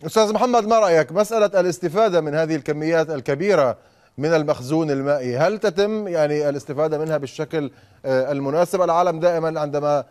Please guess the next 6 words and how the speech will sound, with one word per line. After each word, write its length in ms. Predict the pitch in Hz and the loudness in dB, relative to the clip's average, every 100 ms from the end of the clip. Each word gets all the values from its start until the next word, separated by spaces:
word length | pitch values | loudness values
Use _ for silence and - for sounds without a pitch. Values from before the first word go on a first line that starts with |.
| - - | -16 -6
آه، 100 | 135 | -4
تمطر 420 | 127 190 190 170 | 0 0 0 0
الدنيا 380 | 151 143 170 160 | 0 0 -2 -2
في 140 | 135 147 | -2 -4
بلداننا، 680 | 143 139 170 165 160 160 | -4 0 0 0 0 0
آه، 320 | 160 143 135 | 2 2 0